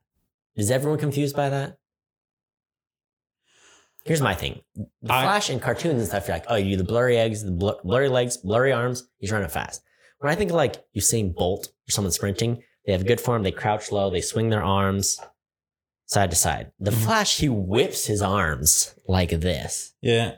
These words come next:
Speaker 2: I
Speaker 1: He
Speaker 2: remember
Speaker 1: whips them side to side, and I can't understand why. And just every, he's always
Speaker 2: Wow.
Speaker 1: talking and, like, "I'm whipping my arm around in a circular motion." You know how you run, and that, it just, it never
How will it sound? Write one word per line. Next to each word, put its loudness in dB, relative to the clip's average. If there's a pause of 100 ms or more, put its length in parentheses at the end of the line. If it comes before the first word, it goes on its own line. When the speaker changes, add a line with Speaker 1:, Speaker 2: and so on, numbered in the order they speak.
Speaker 2:
I 0
Speaker 1:
He 2
Speaker 2:
remember 4
Speaker 1:
whips 4
them 2 (220)
side 0
to -4
side, -6
and 0
I 2
can't -2
understand 0
why. 4 (100)
And 0
just 2
every, 2
he's 0
always 4
Speaker 2:
Wow. -8
Speaker 1:
talking -2
and, -2
like, -2 (420)
"I'm -4
whipping 0
my 0
arm 0
around 2
in 2
a 2
circular 2
motion." 2
You 2
know 2
how 2
you 0
run, -2
and 0
that, -2
it 0
just, 0
it 0
never 0